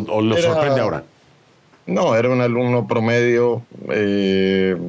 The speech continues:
Speaker 2: muy regular. No, los profesores siempre se acuerdan de los muy buenos alumnos, de los muy <laughs> malos alumnos. En este caso,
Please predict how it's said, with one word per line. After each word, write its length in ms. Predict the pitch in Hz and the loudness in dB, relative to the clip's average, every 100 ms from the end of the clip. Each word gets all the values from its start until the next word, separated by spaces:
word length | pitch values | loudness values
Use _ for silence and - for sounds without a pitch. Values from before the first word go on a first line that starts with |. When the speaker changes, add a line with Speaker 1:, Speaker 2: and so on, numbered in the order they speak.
| - | -6
Speaker 2:
muy 280 | 98 107 120 | -2 0 0
regular. 680 | 117 107 104 120 127 127 123 | 0 0 0 2 0 0 0
No, 680 | 110 107 107 104 98 92 - - - - _ _ _ _ | 0 0 0 0 0 -2 -8 -20 -20 -20 _ _ _ _
los 340 | 120 113 117 | -6 -2 -2
profesores 500 | 113 101 104 127 123 | -2 -2 0 0 0
siempre 300 | 120 123 123 | 0 -2 -2
se 140 | 117 110 | -2 -4
acuerdan 580 | 98 113 117 120 117 104 | 0 0 2 0 0 0
de 140 | 101 | 2
los 160 | 98 90 | 0 0
muy 260 | 127 151 | 0 2
buenos 320 | 127 123 117 | 2 0 0
alumnos, 480 | 113 113 117 117 110 | -2 0 0 0 0
de 140 | 113 107 | 0 0
los 120 | 104 | 0
muy 220 | 123 131 | 0 0
<laughs> 60 | 143 | 0
malos 380 | 120 123 123 120 | 0 0 0 -2
alumnos. 560 | 113 120 123 117 117 - - - - - - | -2 0 0 -2 -4 -12 -14 -16 -16 -12 -4
En 100 | 151 | -2
este 200 | 151 127 | -2 -2
caso, 480 | 139 139 147 143 | -2 0 -2 -2